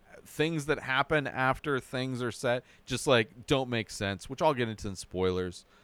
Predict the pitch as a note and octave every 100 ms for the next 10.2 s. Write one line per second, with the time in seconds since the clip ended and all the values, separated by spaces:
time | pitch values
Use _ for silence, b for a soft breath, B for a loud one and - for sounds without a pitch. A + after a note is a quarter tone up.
0 | b b b b G#2+ G#2 G#2 G2 B2+ B2
1 | C3+ C3+ - C#3 C3 B2+ - C3 A#2+ -
2 | - B2 A2+ A#2+ A2+ A2+ A2+ A2 A2 G#2+
3 | - - - A#2+ - D3+ F#3+ E3 C#3 D3
4 | C3 A2+ A#2+ A#2+ A#2 A#2+ A2+ - C3 B2
5 | C3+ - B2 A#2 G2+ A#2 A2+ A2 G2+ G#2
6 | G#2 - - b b b b b - G2+
7 | G2+ F#2+ G#2 B2+ G#3 F3 C4+ A3+ F3+ E3+
8 | F#3 E3 C#3+ C3 - _ _ _ _ _
9 | _ _ _ - - F3+ E3+ D3+ C#3 C3+
10 | A#2